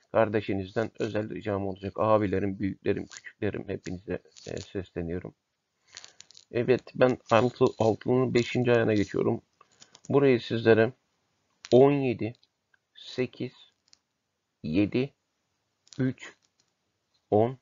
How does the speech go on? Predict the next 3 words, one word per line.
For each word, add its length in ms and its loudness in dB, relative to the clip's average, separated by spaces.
on 320 2
bir 200 -6
ve 200 0